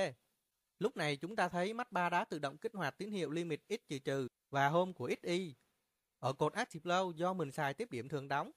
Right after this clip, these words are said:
nên mắt ba cũng tự động không chết vào đây.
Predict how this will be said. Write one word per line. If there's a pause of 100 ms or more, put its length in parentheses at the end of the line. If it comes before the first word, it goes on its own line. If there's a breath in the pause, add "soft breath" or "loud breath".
(260)
nên
mắt
ba
cũng
tự
động
không
chết
vào
đây.